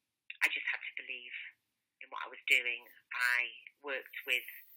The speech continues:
the H R team very closely. They ma-, monitored my,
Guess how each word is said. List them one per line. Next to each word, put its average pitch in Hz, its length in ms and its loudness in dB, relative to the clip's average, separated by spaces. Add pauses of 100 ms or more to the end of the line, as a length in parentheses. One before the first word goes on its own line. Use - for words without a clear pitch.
(140)
the 143 160 2
H - 240 6
R 117 120 4 (120)
team 120 320 -8 (240)
very 117 240 6
closely. 117 560 -4 (440)
They 131 340 8
ma-, 135 240 0
monitored 127 400 -6
my, 120 160 2